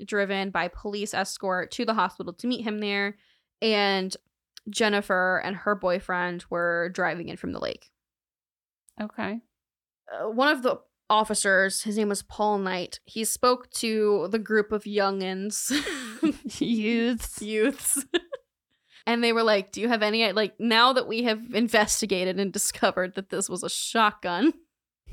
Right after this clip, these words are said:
Speaker 1: do you know who could have shot your dad?" And they were all like, "Oh, yeah, Tracy." <laughs> Like, they were all like, "I mean, I guess if I had to pick somebody, it's probably Tracy."
Speaker 2: Oh, my God.
Speaker 1: Um, and so later that day,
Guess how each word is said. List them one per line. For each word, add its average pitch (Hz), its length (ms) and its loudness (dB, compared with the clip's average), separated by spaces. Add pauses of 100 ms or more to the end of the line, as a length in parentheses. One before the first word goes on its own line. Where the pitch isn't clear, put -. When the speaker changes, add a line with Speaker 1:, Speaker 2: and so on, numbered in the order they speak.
(680)
Speaker 1:
do 262 100 2
you 240 200 2
know 240 320 6
who 277 140 4
could 233 160 2
have 226 120 2
shot - 380 2
your 202 60 -6
dad?" 247 480 2 (440)
And 240 160 2
they 233 120 6
were 233 100 6
all 214 140 6
like, 208 180 2
"Oh, 330 80 8
yeah, 302 220 6
Tracy." - 560 0 (360)
<laughs> - 20 -20
Like, - 760 -2
they 453 80 6
were 427 140 6
all 330 160 6
like, 294 220 2
"I 240 100 4
mean, 240 200 0
I 226 40 2
guess 294 300 2
if 226 60 -6
I 202 100 4
had 202 100 2
to 185 80 -4
pick 233 200 -2
somebody, 185 480 -2
it's 285 120 -16
probably 190 360 2
Tracy." 202 540 -2 (880)
Speaker 2:
Oh, 214 80 -8
my 190 180 -10
God. 196 420 -8
Speaker 1:
Um, 185 600 2 (200)
and 214 160 0
so 196 260 2
later 214 320 2
that 196 260 2
day, 220 680 0